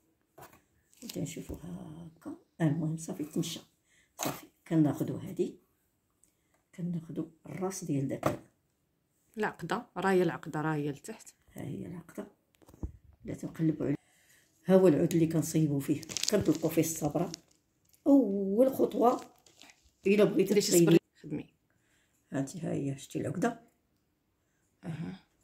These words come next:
Speaker 1: كنشدوها تنديرو ليها هاكا. هاكا. حتى تنلويو هاد الخيط كله اللي قدامنا، ها. ها نتوما انا غادا تنزرب باش نحيد، مبقاش نطول عليكم.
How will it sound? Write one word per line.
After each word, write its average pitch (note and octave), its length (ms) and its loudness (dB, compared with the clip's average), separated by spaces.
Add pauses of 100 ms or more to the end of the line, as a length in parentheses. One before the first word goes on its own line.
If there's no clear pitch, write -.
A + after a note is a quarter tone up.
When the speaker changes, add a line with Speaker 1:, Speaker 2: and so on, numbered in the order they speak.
(320)
Speaker 1:
كنشدوها - 400 -8
تنديرو D#3 340 -6
ليها B2 220 -6
هاكا. - 220 -20 (880)
هاكا. - 260 -16 (1200)
حتى - 120 -6
تنلويو E3 460 6
هاد E3+ 160 6
الخيط F3 300 0
كله C#4+ 400 6
اللي G#3+ 160 4
قدامنا، D#3 520 2
ها. E3 220 -4 (760)
ها C#3 60 -6
نتوما C3+ 400 -4
انا C#3 120 0
غادا D3 380 -2 (340)
تنزرب D#3 460 2
باش - 240 -4 (1500)
نحيد، C#3+ 680 -2 (1300)
مبقاش - 240 -8
نطول D3+ 520 0
عليكم. D3+ 480 -2